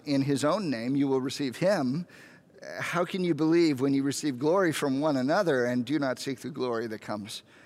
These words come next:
from the only God?" Here, ba-, it's basically what Jesus is saying here is he says, "Look, I know I'm not popular with you right now.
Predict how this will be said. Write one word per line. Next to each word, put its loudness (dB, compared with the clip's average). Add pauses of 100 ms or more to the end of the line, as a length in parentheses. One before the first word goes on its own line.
(220)
from 0
the -2
only -8 (340)
God?" -6 (1200)
Here, 2
ba-, 2
it's -10
basically 2
what 0
Jesus 0
is -8
saying 0
here -4
is -10
he -4
says, -8
"Look, 0
I 0
know -2
I'm 0
not 0
popular -2
with -6
you -6
right -8
now. -16